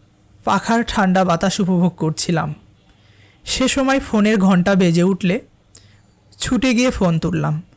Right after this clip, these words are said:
অন্য প্রান্ত থেকে ছেলে জানালো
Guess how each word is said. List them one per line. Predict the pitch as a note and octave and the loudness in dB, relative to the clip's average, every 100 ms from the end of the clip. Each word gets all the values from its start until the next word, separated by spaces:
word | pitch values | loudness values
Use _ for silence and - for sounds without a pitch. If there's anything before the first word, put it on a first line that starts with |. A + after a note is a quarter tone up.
| _ _ - - - | _ _ -20 -20 -2
অন্য | F#3 G3 G#3+ | 2 4 4
প্রান্ত | A3+ A3 F3+ F#3 | 2 2 2 2
থেকে | G#3 G#3+ A3+ | 0 0 -2
ছেলে | - A3 F#3+ F3+ | -2 0 0 2
জানালো | F#3 E3 F3 F#3 | 2 2 2 0